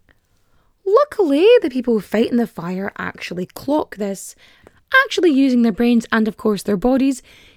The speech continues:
They manage to make a fire break, you know, in time, thus protecting the Tower of London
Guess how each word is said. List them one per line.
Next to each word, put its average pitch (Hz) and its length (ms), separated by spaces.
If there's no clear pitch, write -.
They 233 120
manage 240 380
to - 100
make 233 140
a 196 60
fire 226 360
break, - 400
you 247 160
know, 214 220
in 247 220
time, 185 480
thus 339 260
protecting 208 640
the 196 80
Tower 196 280
of 196 140
London 233 560